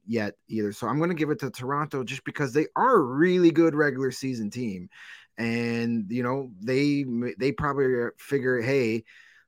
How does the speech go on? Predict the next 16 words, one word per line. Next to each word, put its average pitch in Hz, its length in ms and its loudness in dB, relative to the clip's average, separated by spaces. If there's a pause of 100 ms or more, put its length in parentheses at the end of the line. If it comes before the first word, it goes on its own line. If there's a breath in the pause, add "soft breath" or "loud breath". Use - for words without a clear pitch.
let's 113 460 -4
not 120 340 2 (120)
have 139 320 0
to 117 60 -8
face 151 340 0
Florida 127 340 0
or 113 80 0
Tampa 123 380 -4
in 107 120 0
the 104 60 -2
first 117 320 -2
round 117 480 -4 (140)
and 113 200 -2
win 139 200 0
the 120 80 -2
division, 113 600 -2